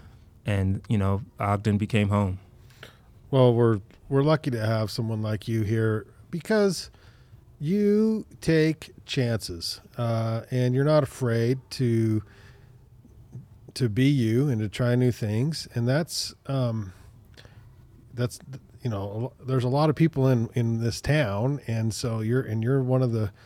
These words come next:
Speaker 2: few who started a nonprofit and then, and, and have done other things on top of that. So,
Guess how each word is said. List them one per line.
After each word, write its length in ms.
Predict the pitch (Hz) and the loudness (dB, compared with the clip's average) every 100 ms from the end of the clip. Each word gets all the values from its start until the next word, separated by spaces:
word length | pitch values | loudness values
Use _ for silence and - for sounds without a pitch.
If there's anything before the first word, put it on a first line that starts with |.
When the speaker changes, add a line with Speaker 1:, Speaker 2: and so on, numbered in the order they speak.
| - - - | -20 -20 -20
Speaker 2:
few 320 | - 107 113 113 | -12 -4 0 0
who 200 | 113 107 | 0 -2
started 480 | - 104 110 117 | -4 -2 -2 0
a 220 | 107 107 117 | 0 0 0
nonprofit 800 | 101 107 110 113 117 - 156 - - - | -2 -2 -2 -4 -4 0 0 -2 -12 -6
and 200 | 107 104 | -4 -4
then, 460 | 101 101 104 135 - | -6 -8 -10 -12 -8
and, 280 | 120 113 98 | -4 -4 -2
and 160 | 110 - - | -6 -6 -6
have 260 | 110 98 | -4 -4
done 220 | 95 117 117 | 0 0 0
other 280 | 110 123 98 | 0 0 0
things 420 | 113 113 113 - | -2 -2 -2 -4
on 220 | 107 107 | -6 -4
top 240 | 123 143 | -2 -4
of 60 | 104 | -4
that. 260 | 92 90 - | -8 -12 -12
So, 400 | - 127 110 | -4 -2 -2